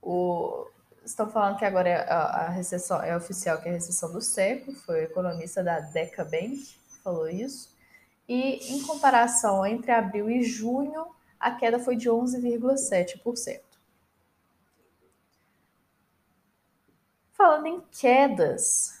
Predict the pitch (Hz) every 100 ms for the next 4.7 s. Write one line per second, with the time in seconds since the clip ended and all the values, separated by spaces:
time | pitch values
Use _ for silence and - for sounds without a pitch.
0 | - 220 220 247 262 262 269 233 226 247
1 | 226 214 226 226 254 254 - - - -
2 | 202 202 202 196 180 170 160 160 175 202
3 | 226 202 202 196 220 247 247 247 - 269
4 | 214 208 185 190 247 247 -